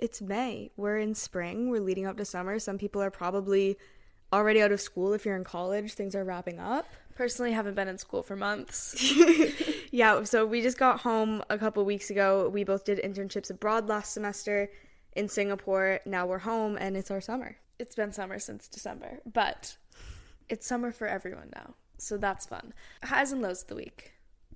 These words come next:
Speaker 2: Let's get
Speaker 1: Hmm.
Speaker 2: into 'em.
Speaker 1: Last week was an episode about routines because we did just get back home, like I said, and so we were giving you guys tips on how to build a routine as we were also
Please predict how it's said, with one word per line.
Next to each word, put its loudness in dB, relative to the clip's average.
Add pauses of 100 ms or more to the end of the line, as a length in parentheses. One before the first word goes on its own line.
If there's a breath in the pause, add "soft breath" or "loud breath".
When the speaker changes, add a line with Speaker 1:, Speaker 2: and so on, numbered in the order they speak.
(180)
Speaker 2:
Let's -2
get 0
Speaker 1:
Hmm. -4
Speaker 2:
into -12
'em. -16 (1300 loud breath)
Speaker 1:
Last 6
week 6
was 8
an 2
episode 2
about 2
routines 0
because 0
we -2
did -2 (140)
just -4
get -2
back -4
home, 2
like 0
I 0
said, 4
and -4
so 0 (460 loud breath)
we 2
were 2 (240)
giving 0
you 6
guys 2
tips -4
on -2
how -4
to -2
build 4
a 6
routine 2
as 2
we 2
were 0
also -4